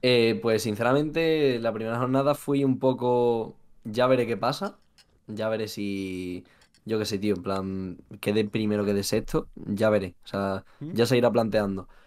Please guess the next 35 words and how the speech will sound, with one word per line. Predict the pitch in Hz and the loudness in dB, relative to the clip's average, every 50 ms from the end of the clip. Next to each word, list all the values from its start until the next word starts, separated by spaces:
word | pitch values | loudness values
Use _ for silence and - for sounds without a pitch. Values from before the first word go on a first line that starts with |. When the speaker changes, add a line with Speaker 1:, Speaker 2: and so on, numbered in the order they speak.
| - - _ - | -20 -20 _ -2
Speaker 1:
Pero | 113 117 123 | 2 4 4
ahora | 127 143 | 6 6
después | 151 139 - 160 151 | 4 4 4 2 0
de | |
esta | 147 - 151 | 2 0 -2
segunda | 135 143 139 135 127 | 0 0 0 0 0
jornada, | 117 - 113 107 107 123 139 151 147 | 0 -2 -4 -2 -2 -2 -2 -2 -2
tío, | 139 139 156 - - _ _ _ _ _ _ _ - - - - - - - - - - - - - | -2 -4 -6 -6 -8 _ _ _ _ _ _ _ -20 -20 -20 -20 -20 -20 -20 -20 -20 -20 -20 -6 0
mm, | 135 131 131 127 127 123 123 120 120 117 117 117 117 113 113 113 110 104 - - - - - - - - | 2 2 4 2 2 0 -2 -2 -2 -2 -2 -2 -4 -4 -6 -6 -8 -10 -14 -20 -20 -20 -20 -20 -18 -10
me | - 117 113 117 117 117 | -8 -4 -2 0 0 2
veo, | 110 120 135 151 160 165 160 - - - - _ - | 4 4 6 6 6 4 4 0 -6 -20 -20 _ -10
ya | - 127 120 110 110 123 131 | -6 -4 -4 0 2 2 4
no | 156 160 | 4 2
te | 156 160 | 0 0
digo | 151 151 143 139 | 0 2 2 4
ni | 135 131 131 | 4 4 2
opciones, | 120 110 - - 127 139 151 156 151 | 0 0 -2 2 2 2 2 2 0
ni | 143 135 127 123 | -2 -2 -2 -2
nivel, | 120 117 104 110 123 135 147 147 139 | -2 -4 -2 0 0 0 0 0 0
ni, | 135 123 120 113 110 107 107 104 101 98 - - - | 0 0 -2 -2 -4 -4 -4 -4 -6 -6 -10 -10 -8
ni | 98 101 101 | -6 -4 -4
nada, | 101 104 104 92 92 | -2 -2 -4 -4 -6
bro, | 92 98 98 87 | -6 -8 -8 -10
porque | - 92 101 95 95 95 95 95 95 92 90 - - _ _ _ | -10 -10 -8 -8 -6 -6 -4 -4 -6 -6 -8 -12 -16 _ _ _
eso | - 101 101 - 120 107 | -8 -6 -4 -4 -4 -2
sube | - 110 107 107 | 0 0 2 2
y | 101 | 4
baja, | 101 110 123 135 139 | 4 4 4 2 2
¿sabes? | 127 127 120 120 135 135 | 0 2 4 4 4 4
Puede | 131 117 113 113 113 113 110 110 107 | 4 2 2 2 2 2 2 0 0
depender | 101 104 101 101 104 104 101 | 0 -2 -2 -2 -2 -2 -2
también | - 110 104 107 104 104 | -2 -2 0 0 0 0
de | 101 | -2
tus | 95 104 98 | -2 -2 -2
rivales. | 104 98 104 120 139 170 | 0 2 2 2 2 0